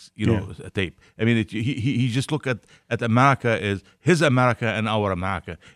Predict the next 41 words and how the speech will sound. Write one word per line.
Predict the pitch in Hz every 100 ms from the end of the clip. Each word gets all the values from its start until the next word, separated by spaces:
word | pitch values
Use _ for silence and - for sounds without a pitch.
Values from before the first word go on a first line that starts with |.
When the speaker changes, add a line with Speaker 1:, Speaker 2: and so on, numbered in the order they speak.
| -
Speaker 1:
and | 107
that | 110 131
is | 104
a | 101
very | 92 98 92
dangerous | 92 82 87 90
Speaker 2:
I | 131
mean, | 101
that's | 98 98
Speaker 1:
proposal. | 214 208 202
Speaker 2:
making, | 185 -
that's | 160 151
making | 170 151 143
things | 131 120 113 - - - - -
far | - 180 135
worse, | 117 135 - -
I | 135
think, | 135 90 82 -
in, | 113 104 98 -
in | 107 101
terms | 95 120 104
of | 101
the |
way | 104 104
we | 98
deal | 98 131
with, | 120 98 127
with | - 113
each | 98 98
other. | 101
But | 107 110
as | 107
you |
point | 110 131 117
out | 107
before, | - - 147 123 - _ _ _ _ _ _ _ -
this | 131
is | 123
not | 113 123 120
just | 123 -
about | 127 110